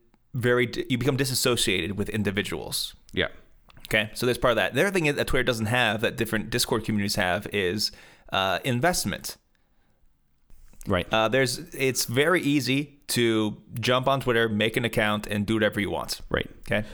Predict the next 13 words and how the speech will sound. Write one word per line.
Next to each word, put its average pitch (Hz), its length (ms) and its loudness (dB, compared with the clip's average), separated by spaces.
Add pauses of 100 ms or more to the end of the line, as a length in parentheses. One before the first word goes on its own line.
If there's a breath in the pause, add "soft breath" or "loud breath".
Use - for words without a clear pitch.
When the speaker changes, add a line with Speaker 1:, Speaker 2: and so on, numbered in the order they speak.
(460 loud breath)
Speaker 1:
That, 127 320 -2
it's 135 160 -2
much 156 160 0
more 151 120 2
difficult 135 300 0
to 110 60 -2
do 123 220 0
that 110 300 2
in 110 100 -2
different 110 260 -2
Discord 120 320 -2
channels. - 420 -6 (440 loud breath)
Um, 107 340 0